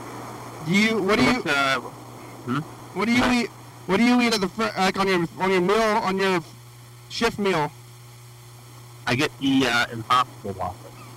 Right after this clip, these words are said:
Speaker 1: Yeah, <laughs> what about at the French roast spot?
Speaker 2: They usually have staff meal.
Speaker 1: Oh, fancy!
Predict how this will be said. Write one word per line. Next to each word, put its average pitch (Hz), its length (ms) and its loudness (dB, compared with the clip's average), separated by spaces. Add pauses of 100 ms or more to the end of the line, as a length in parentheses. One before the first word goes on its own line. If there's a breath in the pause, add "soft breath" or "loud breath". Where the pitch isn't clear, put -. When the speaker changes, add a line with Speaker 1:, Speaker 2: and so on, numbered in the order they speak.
(340)
Speaker 1:
Yeah, 165 180 4
<laughs> 240 340 0
what 196 120 2
about 226 220 0
at 240 160 0
the 208 80 -2
French 220 280 -4
roast 214 200 -4
spot? 180 300 2 (2250)
Speaker 2:
They 127 100 2
usually 135 240 2
have 131 140 -2
staff 123 340 -2
meal. 95 180 -4 (960)
Speaker 1:
Oh, 170 760 2
fancy! 180 440 0